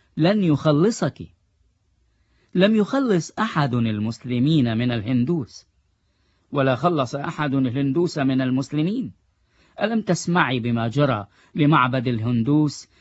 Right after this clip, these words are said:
في قلعة هابيتال منذ ساعات؟" قلت هذا لأخيفها، وأما هي فأجابت: "فقط أعطونا بضع دقائق."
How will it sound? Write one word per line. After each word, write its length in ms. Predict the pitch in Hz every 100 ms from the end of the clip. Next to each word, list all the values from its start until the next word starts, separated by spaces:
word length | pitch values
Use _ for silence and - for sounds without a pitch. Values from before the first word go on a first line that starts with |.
| _
في 180 | - 143
قلعة 440 | - 160 127 127 131
هابيتال 840 | 120 131 123 131 139 143 147 139
منذ 280 | 123 127 120
ساعات؟" 640 | - 127 113 139 214 - _ _ _ _ _ _ _ _ _ -
قلت 260 | 185 165
هذا 600 | 143 156 156 135 131 127 - _ _ _ _
لأخيفها، 1000 | - 123 120 - 170 143 - 82 - - _ _ _ _ _ _ _ _ _
وأما 420 | 135 135 131 123
هي 220 | 123 127
فأجابت: 840 | 110 117 113 107 123 110 101 _ _ _ _ _ _
"فقط 380 | - 208 214 -
أعطونا 540 | 165 151 190 196 175
بضع 340 | 151 170 165 147
دقائق." 600 | 156 - 143 - -